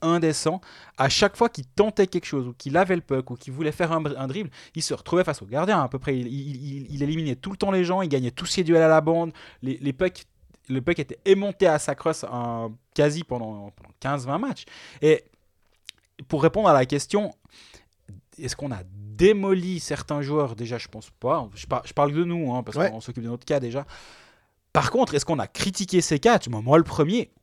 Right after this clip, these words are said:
Speaker 1: oui.
Speaker 2: Mhm.
Speaker 1: Pa-, est-ce qu'il était critiquable à Noël, Iri Sekatch ?
Speaker 2: Oui.
Speaker 1: Bah,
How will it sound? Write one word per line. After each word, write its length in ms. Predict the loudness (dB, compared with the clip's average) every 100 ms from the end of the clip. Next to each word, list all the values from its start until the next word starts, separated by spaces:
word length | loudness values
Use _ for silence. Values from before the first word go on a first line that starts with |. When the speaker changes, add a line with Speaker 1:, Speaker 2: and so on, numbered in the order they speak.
| -2
Speaker 1:
oui. 300 | 2 2 -2 -2
Speaker 2:
Mhm. 60 |
Speaker 1:
Pa-, 100 | 0 2
est-ce 160 | 0
qu'il 200 | -2 -2
était 180 | 0 -2
critiquable 640 | -4 -4 -4 0 2 4 4
à 80 |
Noël, 340 | 4 2 2 0
Iri 200 | -4 -4
Sekatch ? 500 | -4 -2 -2 -6 -14 _ -12
Speaker 2:
Oui. 160 | -10 -6
Speaker 1:
Bah, 100 | -4